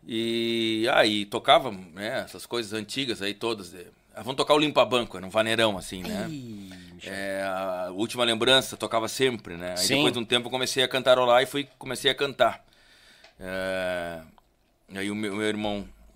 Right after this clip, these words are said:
Speaker 1: o Negrinho Martins, já tocava violão,
Speaker 2: Sim.
Speaker 1: tinha iniciado a tocar violão. E o, o tio, o tio Bebeto, que é o mais novo dos filhos, são cinco irmãos.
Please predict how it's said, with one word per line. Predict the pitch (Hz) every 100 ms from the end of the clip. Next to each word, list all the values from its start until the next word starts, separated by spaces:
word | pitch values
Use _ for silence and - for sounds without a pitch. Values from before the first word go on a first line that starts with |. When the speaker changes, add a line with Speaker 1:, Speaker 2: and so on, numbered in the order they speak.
| _ _ _ _ _ _ _ _ -
Speaker 1:
o | 98 92 92
Negrinho | 95 95 101
Martins, | 101 95 - 95
já | 95
tocava | 98 98 101
violão, | 98 123 120 123 151 - -
Speaker 2:
Sim. | - 131
Speaker 1:
tinha | 113
iniciado | 202 196 107 98
a |
tocar | 98 104
violão. | 101 131 120 135 - _ - - _ -
E | 123
o, | 131 131 127 131 127 123 120 117 110 107 104 -
o | 104
tio, | - - 175 160 - -
o | 95 98 95 95 95
tio | - 120
Bebeto, | 117 104 123 131 -
que | 110
é |
o | 104
mais | 101 107 123 98
novo | 104 113 143 131 107
dos | 101 -
filhos, | - 117 139 143
são | - 101
cinco | 92 - 117 110
irmãos. | 101 95 104 127 131 - -